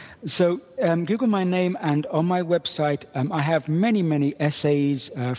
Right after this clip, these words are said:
free to download, uh, and other P D Fs, and I have a link to the World Shift International site and, and links to other resources. So please come and visit and, uh,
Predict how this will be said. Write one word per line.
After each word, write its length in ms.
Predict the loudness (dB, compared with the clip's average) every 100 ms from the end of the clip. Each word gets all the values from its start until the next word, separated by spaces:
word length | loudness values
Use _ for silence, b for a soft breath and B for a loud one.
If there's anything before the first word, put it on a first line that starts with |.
| -4
free 320 | 0 2 2 -2
to 100 | -2
download, 760 | -2 0 0 2 2 2 0
uh, 140 | -4 -4
and 280 | -2 -2 -2 B B B
other 200 | -2 0
P 220 | 0 -2 0
D 200 | 2 2
Fs, 300 | 0 -6 -6
and 260 | -2 0 2
I 80 | 0
have 260 | 0 0
a 60 | 2
link 260 | 0 0 -4 -8
to 140 | 0 0
the 120 | 2
World 220 | 0 -2
Shift 120 | 0
International 480 | -2 0 -2 -2 -4
site 460 | -2 0 0 0 -4 B B B B 0
and, 300 | 2 2 0
and 240 | 0 0
links 280 | 2 0 -2
to 120 | 0 0
other 180 | 0
resources. 680 | 0 -2 -2 -2 -2 -4 -6
So 220 | 0 0
please 320 | 2 2 2 2
come 160 | 2
and 100 | 2
visit 340 | 2 2 0 -2
and, 400 | -2 0 0 0 0
uh, 220 | 0 0